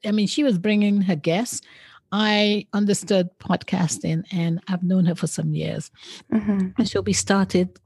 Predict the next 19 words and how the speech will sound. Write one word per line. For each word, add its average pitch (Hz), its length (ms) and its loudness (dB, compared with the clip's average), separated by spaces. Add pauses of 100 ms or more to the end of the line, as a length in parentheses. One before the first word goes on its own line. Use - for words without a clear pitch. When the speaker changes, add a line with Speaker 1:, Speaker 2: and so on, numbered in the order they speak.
(100)
Speaker 1:
Tessie 160 320 -2
Talks. - 640 -6
We, 170 140 -2
she 220 200 -2
had 151 280 -2
amazing, 151 640 -2
and 160 120 2
still 196 220 0
has 160 220 0
amazing 147 560 0
guests. - 440 -8 (460)
Speaker 2:
Mm-hmm. 226 140 2
Speaker 1:
And 175 500 0 (240)
the 185 60 0
more 208 640 2 (720)
we 185 80 0
did 190 180 2
it 196 120 -2
together, 185 680 0